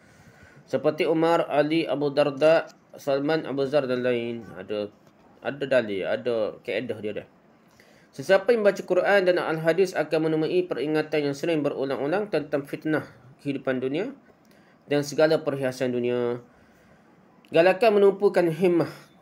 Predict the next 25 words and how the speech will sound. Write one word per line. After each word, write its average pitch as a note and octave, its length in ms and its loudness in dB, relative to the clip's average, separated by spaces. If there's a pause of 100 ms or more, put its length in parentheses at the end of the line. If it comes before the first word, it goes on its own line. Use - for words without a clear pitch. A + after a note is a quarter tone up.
ha, G2+ 220 -4
kepada C3+ 320 0
Allah E3+ 280 -2
dan D3 220 2
kepada C#3 400 0
negara B2 380 2
akhirat. - 360 -2 (640)
Seterusnya, E3 880 0
beramal C#3 480 0
untuk C#3 320 -6
mendapatkan C3+ 640 -4
keredaan B2+ 460 -2
Allah B2+ 100 -2
subhanahu B2+ 220 -4
wa C3+ 80 -2
taala. C#3+ 260 0 (640)
Melihat B2+ 320 0
wajah C3+ 320 0
Allah B2+ 240 -2
yang B2+ 160 -2
maha C3 160 -2
mulia, G3+ 400 2
melahirkan D3 560 0
rasa C3+ 160 -4
takut C3+ 320 -4